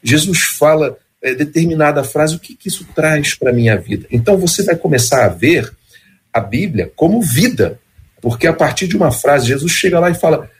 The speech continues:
"Bem-aventurados os pacificadores, porque serão chamados filhos de Deus." Pare e pensa sobre isso. O que que isso significa?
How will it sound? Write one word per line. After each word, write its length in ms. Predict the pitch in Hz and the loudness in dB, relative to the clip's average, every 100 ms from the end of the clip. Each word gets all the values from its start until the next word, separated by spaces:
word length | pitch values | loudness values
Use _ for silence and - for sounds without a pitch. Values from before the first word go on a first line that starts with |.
| _ | _
"Bem-aventurados 1160 | 110 107 214 233 185 160 156 143 135 190 196 151 | -8 -2 0 0 -2 -2 -2 0 2 2 0 -4
os 120 | 151 | -10
pacificadores, 1000 | - 139 - - 117 117 104 135 202 202 - | -6 -6 -6 -10 -6 -4 -2 2 2 0 -4
porque 260 | - - | -14 -12
serão 280 | - 147 165 | -6 -2 -2
chamados 520 | - 131 147 151 131 | -2 0 0 0 -4
filhos 340 | - 170 156 147 | -8 -8 -8 -8
de 100 | 120 | -6
Deus." 340 | 101 87 - _ _ _ _ _ | -4 -4 -8 _ _ _ _ _
Pare 240 | 240 254 | 2 2
e 60 | 220 | 0
pensa 300 | 185 165 160 | 0 -2 -4
sobre 280 | - - 104 | -8 -8 -6
isso. 260 | 95 - | -6 -6
O 40 | - | -8
que 100 | - | -6
que 140 | - | -4
isso 120 | - | -4
significa? 800 | - 147 120 117 - 165 - | -2 -2 -2 -4 -10 -10 -10